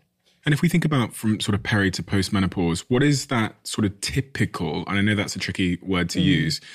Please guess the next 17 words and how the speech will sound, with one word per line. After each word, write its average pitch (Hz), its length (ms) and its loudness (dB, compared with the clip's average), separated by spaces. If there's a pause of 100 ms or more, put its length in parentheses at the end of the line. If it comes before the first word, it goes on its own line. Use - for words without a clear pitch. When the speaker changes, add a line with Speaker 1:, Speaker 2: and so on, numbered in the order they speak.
(120)
Speaker 1:
but - 80 -4
what 113 120 4
is 98 120 0
the 101 340 2 (1160)
a-, 113 180 0
sort 110 160 0
of - 80 -2
average 107 400 0
typical 98 540 0
age 95 320 2
range? 82 260 -2
And 127 100 0
then 135 100 4
also, 139 240 2
what 135 140 4
is 135 180 0
the 113 280 2